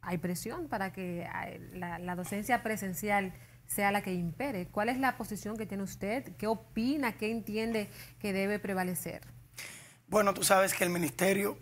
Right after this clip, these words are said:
Speaker 2: actualmente está, por ejemplo, hay cuarenta y ocho municipios
Speaker 1: Ujú.
Speaker 2: que fueron abiertos, en pocas palabras, todos esos centros educativos de,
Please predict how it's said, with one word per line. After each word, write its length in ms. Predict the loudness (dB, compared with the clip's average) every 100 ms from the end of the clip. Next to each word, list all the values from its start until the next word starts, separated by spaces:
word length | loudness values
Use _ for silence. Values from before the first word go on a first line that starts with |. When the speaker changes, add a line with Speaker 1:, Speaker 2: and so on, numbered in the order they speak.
| -14 -20 -20 -20 _ -14 -6
Speaker 2:
actualmente 800 | -4 0 2 6 6 6 0 -6 -10 -18 -20 -20 -4
está, 540 | -2 2 6 6 6
por 140 | 2 0
ejemplo, 640 | 2 2 2 2 2 0 -8 -20 -20 -20 -20 _ -8
hay 180 | -2 -2
cuarenta 380 | -2 -2 0 0
y 40 |
ocho 180 | -2 -2
municipios 840 | -2 0 2 4 2 -4 -6 -6
Speaker 1:
Ujú. 520 | -6 -6 -6 -6 -8 -10 -12
Speaker 2:
que 140 | -8 -4
fueron 480 | -2 -2 0 0 0 -2 -8 -14 -20 -20 -20 _ _ _ _
abiertos, 720 | -4 0 2 2 0 -2 0 -2
en 120 | -6
pocas 260 | -8 -4 -4
palabras, 600 | 0 4 4 2 -2 -4
todos 220 | -4 -2 -2
esos 140 | 0
centros 320 | -2 -2 -4
educativos 840 | -2 -2 -2 0 2 2 0 -2 -4 -16 -20 -20 -20 _ _
de, 520 | -6 -2 0 -2 -4